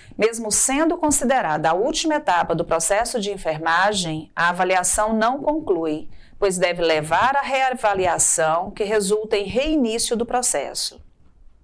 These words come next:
Utilização de uma taxonomia para auxiliar na estrutura da classificação dos resultados de enfermagem leva à classificação desses resultados, que é a noc,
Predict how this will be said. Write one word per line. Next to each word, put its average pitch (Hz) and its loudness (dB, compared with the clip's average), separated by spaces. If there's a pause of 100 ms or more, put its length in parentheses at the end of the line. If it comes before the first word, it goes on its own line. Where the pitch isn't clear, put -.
(540)
Utilização 185 0
de 269 -2
uma 277 0
taxonomia 233 -2
para 165 2
auxiliar 170 0
na 247 2
estrutura 247 0
da 156 0
classificação 190 0
dos 262 -2
resultados 170 0
de 160 -6
enfermagem 160 -2 (500)
leva 180 0 (260)
à 208 2 (360)
classificação 254 0
desses 277 0
resultados, 170 0
que 220 -2
é - 2
a 226 2
noc, 175 0